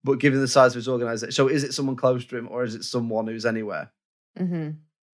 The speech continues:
Speaker 1: So I'd probably say there are some issues with the dialogue, and there are some issues with this plot that it's a little bit contrived. You could probably say that the use of the female characters isn't great, although the, the villain is a female and she is pretty good in it, I'd say. So I,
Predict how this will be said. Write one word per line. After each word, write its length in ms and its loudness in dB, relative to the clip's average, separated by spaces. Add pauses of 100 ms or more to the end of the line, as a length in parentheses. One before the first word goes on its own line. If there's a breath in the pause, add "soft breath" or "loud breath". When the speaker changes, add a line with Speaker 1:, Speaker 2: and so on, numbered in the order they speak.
(120)
Speaker 1:
So 220 8
I'd 120 4
probably 320 6
say 240 4
there 120 0
are 60 -2
some 160 -2
issues 260 2
with 100 -2
the 60 -4
dialogue, 400 6
and 80 -2
there 60 0
are 40 -4
some 200 -6
issues 400 -2
with 160 -2
this 120 -2
plot 440 -2
that 100 -6
it's 140 -4
a 60 0
little 320 0
bit 200 -8
contrived. 720 4 (460 soft breath)
You 120 0
could 160 0
probably 360 6
say 420 6
that 220 -2 (140)
the 140 0
use 280 0
of 80 -10
the 80 -12
female 320 0
characters 480 2
isn't 280 -4
great, 240 4
although 600 8 (360 loud breath)
the, 220 -4 (160)
the 100 0
villain 440 6
is 180 4
a 80 0
female 580 6
and 120 2
she 200 0
is 180 0
pretty 260 -2
good 240 4
in 120 0
it, 120 2
I'd 120 -4
say. 280 2
So 180 0
I, 120 2